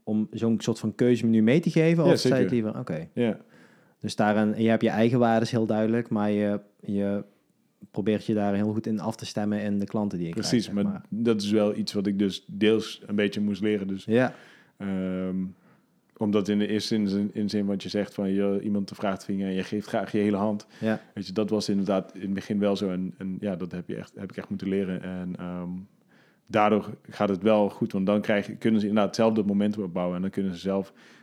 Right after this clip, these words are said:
Speaker 2: uiteindelijk die keuze maken. En dan heb ik liever dat, want ik zie dat dat gewoon veel beter werkt. En niet omdat ik het wil, maar omdat ze het uiteindelijk zelf willen.
Speaker 1: Mhm.
Speaker 2: En als we het zelf interessant vinden.
Speaker 1: Mhm.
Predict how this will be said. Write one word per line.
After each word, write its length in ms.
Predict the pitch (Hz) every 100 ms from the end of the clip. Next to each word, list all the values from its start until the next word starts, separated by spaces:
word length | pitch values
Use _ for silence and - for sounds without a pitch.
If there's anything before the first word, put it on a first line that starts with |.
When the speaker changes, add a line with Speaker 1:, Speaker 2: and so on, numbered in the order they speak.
| _
Speaker 2:
uiteindelijk 380 | 98 95 92 90
die 100 | 95
keuze 300 | 104 101 104
maken. 440 | 101 98 104 92 -
En 320 | 92 92 92 -
dan 280 | 95 92
heb 140 | 95 95
ik 80 | -
liever 200 | 107 104
dat, 220 | 107 104
want 140 | 98
ik 100 | 98
zie 140 | - 107
dat 160 | 98
dat 200 | 107 113
gewoon 240 | - 110 98
veel 280 | 113 107
beter 380 | 95 101 101 101
werkt. 400 | 101 110 87 - _ _ _ _ _ _ - - _ _ _ _ _ _ _ _ _
En 100 | -
niet 120 | 110 117
omdat 220 | 107 104
ik 120 | 117
het 100 | 110
wil, 140 | 107
maar 80 | 107
omdat 180 | 107 104
ze 60 | -
het 100 | -
uiteindelijk 360 | 95 101 -
zelf 180 | 123 120
willen. 720 | 98 82 - _ _ - 104
Speaker 1:
Mhm. 140 | 104 131
Speaker 2:
En 140 | 131 104
als 200 | 98 -
we 60 |
het 80 | 92
zelf 240 | 117 107
interessant 480 | - 110 - 107 98
vinden. 280 | - 113 120 - _
Speaker 1:
Mhm. 320 | - 98 98